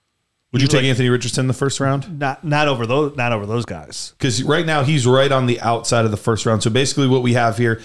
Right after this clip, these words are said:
Speaker 1: at pick twelve, it would be Jordan Love. Pick thirteen would be Anthony Richardson. And then two running backs at fourteen and fifteen, uh, with Bijan and Breece Hall. Uh, so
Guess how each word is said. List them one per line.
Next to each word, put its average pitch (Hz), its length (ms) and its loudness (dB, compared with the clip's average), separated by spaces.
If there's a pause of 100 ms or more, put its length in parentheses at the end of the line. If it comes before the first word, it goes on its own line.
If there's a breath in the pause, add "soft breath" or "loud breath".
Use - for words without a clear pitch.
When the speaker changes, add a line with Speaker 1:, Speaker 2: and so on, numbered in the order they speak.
(140)
Speaker 1:
at 107 140 -6
pick 127 200 -2
twelve, 127 520 0
it 110 60 0
would 104 120 -4
be 107 100 0
Jordan 107 360 0
Love. 101 340 0 (380 soft breath)
Pick - 200 -4
thirteen 123 720 -2
would 107 140 0
be 104 260 -2
Anthony 107 280 -2
Richardson. 101 500 -4 (300 soft breath)
And 110 100 0
then 107 120 0
two 123 200 -2
running 110 260 2
backs 98 280 -4
at - 100 -6
fourteen - 420 -6
and 95 140 -8
fifteen, 98 600 -6 (340 soft breath)
uh, 98 340 -2
with 95 400 -6
Bijan 101 520 -4
and 98 140 -6
Breece 92 300 -8
Hall. 110 380 -2 (420 soft breath)
Uh, 95 280 -4 (400)
so 110 500 0